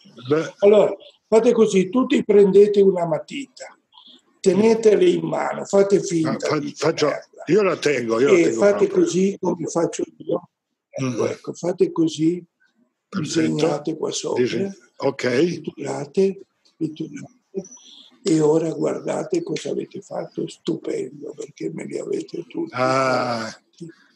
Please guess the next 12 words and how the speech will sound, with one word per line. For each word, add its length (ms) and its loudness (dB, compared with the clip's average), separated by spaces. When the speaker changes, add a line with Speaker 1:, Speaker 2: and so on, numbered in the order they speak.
Speaker 2:
eh. 220 -8
Speaker 1:
Fossi 380 -2
stato 380 0
Speaker 2:
Ma 140 6
Speaker 1:
così 180 4
bravo 480 2
a 40 0
scuola 560 2
Speaker 2:
è 60 8
un 120 6
Speaker 1:
che 160 -2
Speaker 2:
sogno 920 6